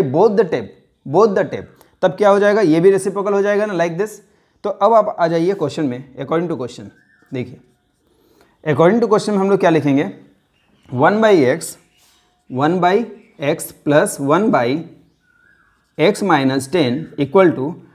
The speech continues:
देखिए, जिस तरह से मैंने इसको रेसिप्रोकल किया, इसको रेसिप्रोकल किया, तो टाइम भी हमारा जो टोटल टाइम है, वो भी आपका रेसिप्रोकल हो जाएगा ना। तो ये कितना हो जाएगा? एट by सेवेंटी फ़ाइव। सबसे पहले आप यहीं तक समझिए, अगर आपने यहाँ तक अच्छी तरह से समझ लिया है, तो आपका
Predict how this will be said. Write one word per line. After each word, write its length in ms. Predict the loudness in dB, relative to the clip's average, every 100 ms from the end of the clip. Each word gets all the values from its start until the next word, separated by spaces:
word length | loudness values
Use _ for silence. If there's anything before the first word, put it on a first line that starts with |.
| _ -6
देखिए, 220 | -4 -2
जिस 180 | -4 -2
तरह 140 | -2
से 120 | 0 2
मैंने 220 | 2 0
इसको 200 | 0 2
रेसिप्रोकल 460 | 2 0 -2 0 0
किया, 100 | 0
इसको 160 | 0 0
रेसिप्रोकल 420 | -2 -2 0 0
किया, 160 | 2 0
तो 140 | -2
टाइम 440 | -4 -2 0 0 2
भी 60 |
हमारा 280 | 2 4 4
जो 140 | 4 0
टोटल 340 | 0 -2 0
टाइम 240 | 0 0
है, 240 | -2 -4 -10 -18 -8
वो 100 | -2
भी 80 | 2
आपका 220 | 2 0
रेसिप्रोकल 440 | -2 -2 -4 0 2
हो 80 |
जाएगा 240 | 4 2 2
ना। 100 | -2 -8 -20 _ 0
तो 60 |
ये 120 | 2
कितना 200 | 2 0
हो 60 | 2
जाएगा? 300 | 2 2 2
एट 200 | 2 2
by 320 | 2 0 0 -4
सेवेंटी 520 | -10 -8 -6 -2 -2
फ़ाइव। 320 | -2 -12 -14 _ _ _ _ _ _ _ -6
सबसे 260 | -2 0 2
पहले 200 | 4 4
आप 160 | 2
यहीं 180 | 0 -2
तक 100 | -4
समझिए, 380 | -4 -6 -6 -10 _ _ _
अगर 200 | -2 2
आपने 240 | 2 0 -4
यहाँ 240 | 0 0
तक 140 | -2 -6
अच्छी 280 | -8 -6
तरह 140 | -2 0
से 80 | 0
समझ 240 | -2 0
लिया 180 | 0 0
है, 60 |
तो 100 | 0
आपका 340 | 0 0 -2